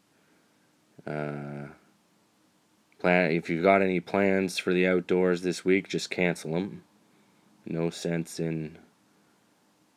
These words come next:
in planning anything for outside. No beach days this week. Nothing. No hikes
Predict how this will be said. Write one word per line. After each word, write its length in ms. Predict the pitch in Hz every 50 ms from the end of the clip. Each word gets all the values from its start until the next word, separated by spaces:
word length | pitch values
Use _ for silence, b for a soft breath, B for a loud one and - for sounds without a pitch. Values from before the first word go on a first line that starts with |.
| _ _ _ _ - -
in 220 | 82 82 82 80
planning 460 | - - 92 87 87 87 87 85 87
anything 580 | 87 90 90 85 - - 90 87 87 90 90 90
for 640 | 87 - - - - - - - 90 85 82 82 82
outside. 640 | 85 85 85 - - - 90 87 87 87 85 82
No 160 | 82 87 85
beach 420 | 78 - - 92 87 87 - - -
days 480 | 92 90 90 92 92 92 90 - -
this 260 | - - 90 - - -
week. 360 | 95 92 95 90 - - -
Nothing. 520 | 85 85 85 - - 90 87 85 85 - - b b b b b b b b b b b b b _
No 200 | - 87 85 82 - - _ _ - -
hikes 580 | - 95 95 95 98 - - - - - -